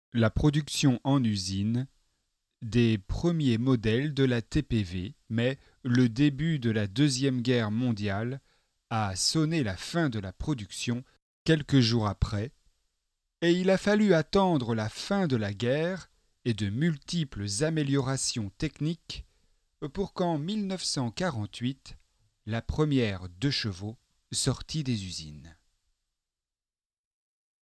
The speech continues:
Sa longue carrière pouvait enfin commencer. D'abord moquée pour ses formes, elle a très vite été adoptée par les Français. Dès mille neuf cent cinquante-deux,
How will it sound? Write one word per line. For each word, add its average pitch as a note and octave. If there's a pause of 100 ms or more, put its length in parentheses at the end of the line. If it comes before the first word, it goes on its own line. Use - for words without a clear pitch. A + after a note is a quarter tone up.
(140)
Sa D3
longue F#3+
carrière D#3
pouvait D#3+
enfin F3
commencer. A2 (1200)
D'abord A2+
moquée B2+
pour G#2+
ses A2
formes, D#3+ (600)
elle A3+
a A#3
très F#3+
vite F#3
été D#3
adoptée D#3+
par B2+
les A#2+
Français. - (1500)
Dès B2+
mille D3
neuf C#3
cent B2
cinquante-deux, A#2